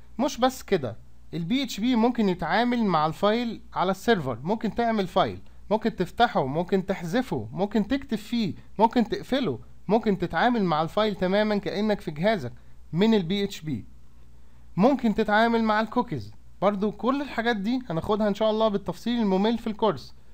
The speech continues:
ممكن تتعامل مع الكوكيز، تبعت كوكيز وتستقبل كوكيز. الناس اللي فاهمين الكوكيز وعارفين الحاجات المتقدمة دي هيفهموا ان ال بي اتش بي يقدر يتعامل مع الكلام ده كله.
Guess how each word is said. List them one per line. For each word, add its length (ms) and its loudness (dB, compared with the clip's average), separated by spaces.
ممكن 220 2
تتعامل 380 2
مع 180 4
الكوكيز، 420 0
تبعت 340 0
كوكيز 380 -2
وتستقبل 520 -2
كوكيز. 480 0
الناس 360 -2
اللي 220 -4
فاهمين 420 0
الكوكيز 400 -4
وعارفين 320 -2
الحاجات 300 -2
المتقدمة 600 0
دي 220 0
هيفهموا 400 -2
ان 40 0
ال 60 -6
بي 120 -4
اتش 180 -6
بي 120 -2
يقدر 220 0
يتعامل 400 0
مع 160 -2
الكلام 340 -4
ده 80 -6
كله. 220 -12